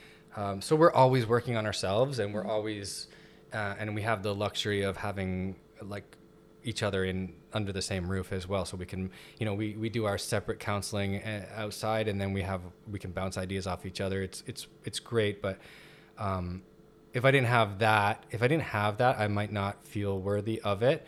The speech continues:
Speaker 2: Mm-hmm.
Speaker 1: But, um, she, I mean, it's hard not to feel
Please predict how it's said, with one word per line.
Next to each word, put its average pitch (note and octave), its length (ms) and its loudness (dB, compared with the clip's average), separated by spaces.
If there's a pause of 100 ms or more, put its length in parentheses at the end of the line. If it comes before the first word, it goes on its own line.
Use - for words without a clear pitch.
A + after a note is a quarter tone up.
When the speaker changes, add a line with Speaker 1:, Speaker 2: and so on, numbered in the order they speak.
(120)
Speaker 2:
Mm-hmm. G#3+ 160 -4 (120)
Speaker 1:
But, G#2+ 380 0
um, F#2+ 340 0
she, A#2+ 760 0 (500)
I B2+ 80 2
mean, A#2+ 320 2 (520)
it's C#3+ 200 0
hard A#2+ 600 2
not G#2+ 380 0
to G#2 440 0 (580)
feel G#2+ 1040 0